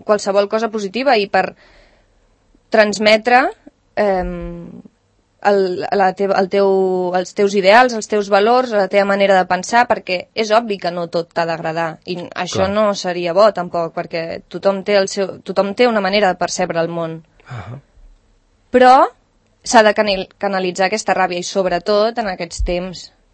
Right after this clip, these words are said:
Speaker 2: Mhm. De fet,
Speaker 1: I
Speaker 2: això,
Speaker 1: construir.
Speaker 2: això de la ràbia que acabes de comentar, i clar, jo m'imagino sempre, no ho puc evitar, amb l'esport, per exemple,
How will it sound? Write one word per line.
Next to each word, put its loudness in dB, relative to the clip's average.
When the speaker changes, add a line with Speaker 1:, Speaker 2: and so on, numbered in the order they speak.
Speaker 2:
Mhm. -12
De -4
fet, -4
Speaker 1:
I 4
Speaker 2:
això, 4
Speaker 1:
construir. -4
Speaker 2:
això 0
de 6
la 6
ràbia 2
que 0
acabes -2
de -4
comentar, -2
i 0
clar, -2
jo 0
m'imagino 4
sempre, 4
no -4
ho -2
puc -4
evitar, 0
amb -6
l'esport, 0
per -2
exemple, -2